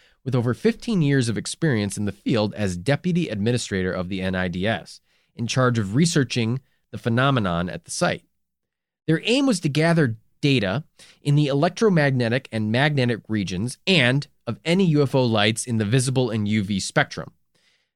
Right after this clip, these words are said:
They had portable equipment, including a light gathering device with Fresnel lenses, a spectrometer linked to a laptop computer,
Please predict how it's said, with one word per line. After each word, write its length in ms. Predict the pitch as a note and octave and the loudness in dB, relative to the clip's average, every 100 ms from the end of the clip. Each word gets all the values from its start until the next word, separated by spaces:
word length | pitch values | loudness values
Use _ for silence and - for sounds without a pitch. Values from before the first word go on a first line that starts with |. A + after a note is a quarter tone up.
| _ | _
They 220 | G#2+ G2+ F#2+ | -2 0 0
had 340 | F#2+ E2+ D#2+ | 0 -2 -4
portable 500 | - A#2 G#2+ F#2+ G2 | 0 0 2 0 -2
equipment, 500 | F2 E3 G#3 F3+ D#3 | 2 4 4 4 2
including 400 | C3+ - A#2+ G#2 | 0 -2 -2 0
a 60 | F#2+ | 0
light 320 | G#2+ D3 D#3+ | 2 4 4
gathering 400 | D#3 D3+ D3+ D3 | 2 2 2 2
device 580 | C#3+ C#3+ C#3+ C#3+ C3+ - | 0 2 2 2 0 -4
with 200 | G#2 - _ _ _ _ | -6 -8 _ _ _ _
Fresnel 440 | - E3 D3+ E3 D#3 | 4 6 6 6 6
lenses, 600 | D3+ D3 C3+ D3 C#3+ A#2+ | 4 2 2 2 2 0
a 40 | |
spectrometer 840 | G#2+ - A2+ - F#3+ F#3 F3+ F3 D#3+ | -4 -4 -6 0 2 4 4 6 6
linked 220 | C#3 C3 | 4 2
to 100 | A2+ | -2
a 20 | |
laptop 640 | G2+ A#2+ E3+ E3+ E3+ D#3 - | 0 2 4 2 2 0 0
computer, 600 | D3+ D3+ D3+ D3 D3 | -4 0 -2 0 0